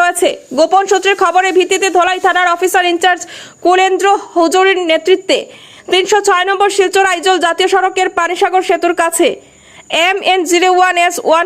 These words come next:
ফাইভ ওয়ান নাইন নম্বরের একটি নীল রঙের ব্রেজা গাড়ি আটক করে পুলিশ। গাড়িটিতে তল্লাশি করে নিরানব্বইটি সাবানের বাক্সে এক দশমিক তিন শূন্য শূন্য কেজির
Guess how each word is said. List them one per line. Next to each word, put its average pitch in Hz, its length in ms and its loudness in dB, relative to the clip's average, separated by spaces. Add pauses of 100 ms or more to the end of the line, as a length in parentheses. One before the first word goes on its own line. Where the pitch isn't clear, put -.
ফাইভ 359 240 -2
ওয়ান 339 200 0
নাইন 349 200 -2
নম্বরের 330 360 0
একটি 339 220 -2
নীল 330 240 2
রঙের 381 260 0 (380)
ব্রেজা 330 380 0
গাড়ি 381 160 -2 (100)
আটক 359 260 0
করে 349 200 2
পুলিশ। 269 220 2 (460)
গাড়িটিতে 427 400 0 (100)
তল্লাশি 381 420 0
করে 392 160 2 (360)
নিরানব্বইটি 370 640 0
সাবানের 370 420 0
বাক্সে 349 300 0 (180)
এক 330 140 -6
দশমিক 381 340 0 (260)
তিন 359 160 0 (120)
শূন্য 349 160 0 (120)
শূন্য 359 160 0 (120)
কেজির 349 300 0